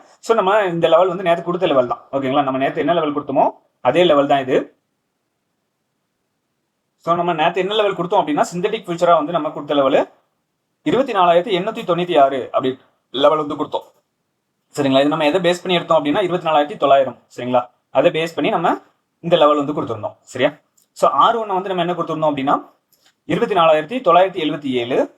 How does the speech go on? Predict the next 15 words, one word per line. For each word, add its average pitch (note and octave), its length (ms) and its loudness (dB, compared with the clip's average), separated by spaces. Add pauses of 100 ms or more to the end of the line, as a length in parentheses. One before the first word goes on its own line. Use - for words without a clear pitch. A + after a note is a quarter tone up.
(180)
ஆர் A3+ 160 4
டூவை G#3 200 0
வந்து F3+ 160 -4
என்ன E3+ 120 -6
கொடுத்திருந்தோம் D3 340 -4
அப்படின்னா, C#3 240 0 (1000)
சாரி, C3 180 4 (160)
ஆர் G#3 160 2
ஒன்னா F#3+ 200 0
வந்து F#3+ 160 -4
நம்ம E3+ 160 -2
கொடுத்தது D#3 260 -6
வந்து D#3 160 -8
பாத்தீங்கன்னா, D3 320 -2
இருபத்தி D3+ 220 -4